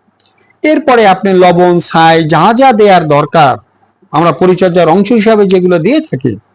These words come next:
এই উপাদানগুলো এখানে আপনারা দিবেন। এতে আপনাদের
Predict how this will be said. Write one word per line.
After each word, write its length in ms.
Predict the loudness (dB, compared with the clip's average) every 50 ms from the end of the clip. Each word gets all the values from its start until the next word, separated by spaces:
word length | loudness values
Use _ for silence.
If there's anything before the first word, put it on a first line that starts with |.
| _ _ _ _ _ _ _ _ _ _ _ _
এই 120 | -2 0 0 0 0
উপাদানগুলো 540 | 0 0 0 0 0 0 0 0 0 0 0 -2
এখানে 200 | -2 -2 -2 -2 -2 -2
আপনারা 220 | -2 -2 -2 0 0 0
দিবেন। 300 | 0 2 2 0 0 0 -2 -4 -6 _ _ _ _ _ _ _ _
এতে 320 | -2 -2 -2 0 0 0 0 0 -2 -4 -4 -6 -6
আপনাদের 360 | -4 -2 -2 -2 0 -2